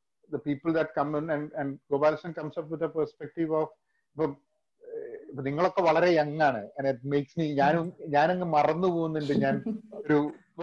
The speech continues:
ഒരു പഴയ ജനറേഷൻ ആണെന്നുള്ള എനിക്ക് തന്നെ അങ്ങ് മറന്നു പോകുന്ന ഒരു സിറ്റുവേഷൻ ആണ്. അപ്പൊ, അപ്പൊ അങ്ങനത്തെ രണ്ട്, രണ്ട് സ്പേസിലായിട്ട് കിടക്കാൻ സാധ്യതയുണ്ട് പോഡ്കാസ്റ്റ്. ഇപ്പം ഗോപാലകൃഷ്ണന്റെ പോഡ്കാസ്റ്റ് വരുന്നത് ഒരു പ്രത്യേക പൊസിഷൻ എന്നാണ് വരുന്നത്.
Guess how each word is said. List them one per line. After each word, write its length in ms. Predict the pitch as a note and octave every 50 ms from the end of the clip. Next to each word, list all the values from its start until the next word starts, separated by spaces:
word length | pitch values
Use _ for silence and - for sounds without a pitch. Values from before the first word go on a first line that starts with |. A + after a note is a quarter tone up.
| D3+ G3 A3+
ഒരു 100 | E3+ C#3+
പഴയ 380 | C3+ - C3+ C3 C#3 D#3 E3+
ജനറേഷൻ 540 | E3+ D#3+ D#3+ D3+ D#3 D#3 E3+ E3 D#3 - E3+
ആണെന്നുള്ള 260 | D#3+ D#3+ D#3+ D#3 D#3+
എനിക്ക് 300 | D3+ D3 D3 C3 - F#3+
തന്നെ 140 | F3+ E3 E3+
അങ്ങ് 120 | E3+ D#3+
മറന്നു 300 | D3+ D3+ D3 C#3+ C#3+ D#3+
പോകുന്ന 300 | D#3 D3 D3+ D#3 D3+ D3+
ഒരു 80 | D3 C#3+
സിറ്റുവേഷൻ 420 | - - _ - C3+ B2 B2+ C#3
ആണ്. 100 | B2 A#2
അപ്പൊ, 140 | G#2+ B2 C3
അപ്പൊ 1400 | A#2 - _ _ _ _ _ _ _ - - - - - - - - _ _ _ _ _ _ _ _ _ - D3+
അങ്ങനത്തെ 440 | D#3+ D3 D#3 F3 G3 F#3 G#3 A3 G#3
രണ്ട്, 360 | F3+ E3+ E3+ F#3 G3 G3+ A#3+
രണ്ട് 500 | A#3+ A3 F#3 E3+ D#3 E3+ F#3 G3 G3 A#3
സ്പേസിലായിട്ട് 880 | G#3+ - _ - F#3 E3+ F3+ F#3 F3+ F3+ - A3 G3+ F#3 F3+ F3 D#3+ F#3+
കിടക്കാൻ 480 | E3+ - D#3 D#3 - - E3+ E3 E3 D3+
സാധ്യതയുണ്ട് 1200 | - - D3 D3 D3+ D3+ D3 F3+ D#3 F3 E3 D#3 D3 C#3+ C#3 C#3+ C#3+ C#3 C3 D3 A#2+ A2+ A2+ -
പോഡ്കാസ്റ്റ്. 640 | B2 B2 A#2+ - - - B2 A#2+ - - - F2+ E2 - _ _ _ _ _
ഇപ്പം 320 | _ - C#3 C3 C3+ C3+ _ _ _ _ _ _ _ -
ഗോപാലകൃഷ്ണന്റെ 840 | C3+ C3 C3+ C#3+ D3 D#3 D#3 D3 D3 - D#3+ D3+ D#3 D3+ D3+ D#3 D3+ -
പോഡ്കാസ്റ്റ് 480 | - C#3+ C3+ - - D3+ C#3 - - C#3+
വരുന്നത് 640 | C#3 C3 B2+ C3 C3+ C3+ C3 B2+ C#3 C3+ C3+ C3+ C#3 - _ -
ഒരു 240 | C3 B2+ C#3 D3 - _
പ്രത്യേക 300 | - B2 - C#3+ C3+ B2+
പൊസിഷൻ 420 | C3 A#2+ B2+ A2 - - - B2 B2
എന്നാണ് 280 | A#2+ A#2 A2 G#2+ G2+
വരുന്നത്. 400 | F#2+ F2+ E2+ E2 E2+ D#2+ _ -